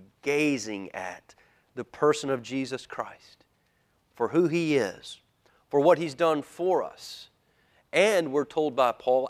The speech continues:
as we look upon him, we are also likewise being transformed into the same likeness from one degree of glory to another, which is exactly what he says in Romans chapter eight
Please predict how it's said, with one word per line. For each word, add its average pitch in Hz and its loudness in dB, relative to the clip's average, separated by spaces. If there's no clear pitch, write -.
as 160 4
we 165 0
look 160 -2
upon 208 4
him, 131 2
we 170 6
are 160 2
also 208 4
likewise 151 4
being 160 0
transformed 180 0
into 165 -6
the 127 -6
same 175 0
likeness 147 4
from 160 -4
one 170 4
degree 165 0
of 160 0
glory 143 0
to 160 0
another, 254 0
which - -14
is 104 -12
exactly 104 0
what 107 0
he 123 -12
says 98 -4
in 98 -10
Romans 98 -2
chapter - -10
eight 214 0